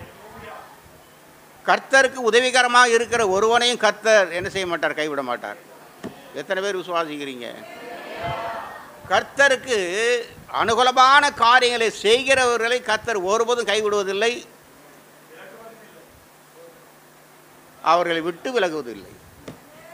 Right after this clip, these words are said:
ஆமென் சொல்லுங்களேன். அல்லேலூயா. கர்த்தருக்கு ஸ்தோத்திரம். ஆகவே அப்படிப்பட்டவர்கள் கர்த்தருக்கு தேவைப்படுகிறார்கள். ஆமென் சொல்லுங்களேன். அல்லேலூயா.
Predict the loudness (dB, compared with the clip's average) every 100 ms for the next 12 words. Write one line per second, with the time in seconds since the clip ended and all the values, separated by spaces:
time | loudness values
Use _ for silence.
0 | -20 -20 -20 -20 -20 -12 -8 -6 -8 -10
1 | -10 -8 -8 -8 -16 -20 -20 -20 -18 -16
2 | -16 -16 -18 -8 -4 -2 -4 -2 -2 -2
3 | -8 -16 -16 -12 -12 -8 -6 -8 -8 -12
4 | -12 -8 -8 -8 -12 -10 -10 -10 -12 -18
5 | -20 -20 -20 -20 -20 -20 -20 -20 -20 -20
6 | -20 -20 -20 -20 -14 2 2 4 4 4
7 | 4 2 0 -4 -2 -2 2 0 2 -2
8 | -2 -2 -2 -4 -4 -2 0 0 -2 0
9 | 4 4 2 -2 -6 -12 -20 -20 -20 -20
10 | -20 -20 -20 -20 -20 -20 -20 -20 -8 -6
11 | -6 -6 -6 -4 -4 -6 -8 -16 -18 -18
12 | -16 -14 -14 -16 -18 -20 -6 2 2 4
13 | 4 6